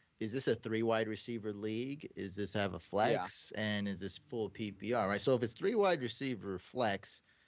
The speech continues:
Speaker 1: P P R, then I know I'm probably gonna start four wide receivers. So I wouldn't mind drafting two wide receivers,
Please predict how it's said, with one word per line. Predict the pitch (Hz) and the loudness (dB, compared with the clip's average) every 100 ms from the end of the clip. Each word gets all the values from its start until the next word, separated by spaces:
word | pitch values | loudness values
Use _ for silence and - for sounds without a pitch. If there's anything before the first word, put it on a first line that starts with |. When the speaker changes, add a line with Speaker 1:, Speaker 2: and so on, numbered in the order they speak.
| _ - | _ -6
Speaker 1:
P | 147 143 | -2 -2
P | - 113 | -2 -2
R, | 117 104 95 104 | 0 0 0 0
then | 113 107 101 98 80 | -2 0 -2 -4 -4
I | |
know | 104 104 | -4 -2
I'm | 98 | -4
probably | 92 104 101 | -2 -2 -2
gonna | 90 87 | -2 -4
start | - 87 | -6 -6
four | - 90 | -4 0
wide | 90 80 | 0 -2
receivers. | - - 214 113 | -2 -2 0 2
So | - | 4
I | 135 | 4
wouldn't | 147 156 131 | 6 4 2
mind | 110 120 113 104 | 0 -2 -2 -2
drafting | 101 98 92 101 92 | -2 -2 -4 -8 -8
two | - 113 | -6 -2
wide | 98 95 | -2 -2
receivers, | 92 - 98 90 98 104 | -4 -4 -6 -4 -2 -4